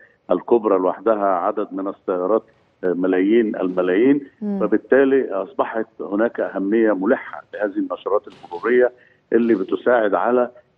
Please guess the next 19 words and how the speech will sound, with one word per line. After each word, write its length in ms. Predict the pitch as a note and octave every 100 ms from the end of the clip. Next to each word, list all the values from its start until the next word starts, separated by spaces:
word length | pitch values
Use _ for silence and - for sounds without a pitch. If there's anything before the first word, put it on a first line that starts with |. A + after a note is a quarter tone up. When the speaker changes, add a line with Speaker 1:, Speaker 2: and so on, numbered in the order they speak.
| _ F#2
Speaker 1:
آه، 300 | F#2 F2 F2
يعني 540 | F#2 F#2+ F2+ F#2 F#2 F#2
تسهيل، 580 | F#2+ - - A#2+ G#2+ F#2+ -
آه، 100 | F2+
وسيلة 300 | F2 F#2+ C4
Speaker 2:
راكب 280 | C#4 A#3 G#3
عربيتك، 400 | G3+ G#3 G#3 B3+
Speaker 1:
المرور. 140 | D4+ -
Speaker 2:
فاتح 460 | - B3+ - -
الراديو، 500 | G3 A3 B3 G#3 B3+
بتسمع 440 | G#3+ A#3 A3+ A3 F#3+
الدنيا، 520 | F3+ A3+ A#3+ A#3 A3+
المرور 500 | G#3+ F#3+ G#3 A#3 G#3+
فين 380 | - G#3+ A3 G#3
واقف، 340 | A3+ - F3
فين 220 | - G#3
الدنيا 440 | G#3 E3+ G3+ G#3+ G#3
كويسة، 500 | - F3 G3 G#3+ B3+
ف-، 400 | - A#3+ A#3+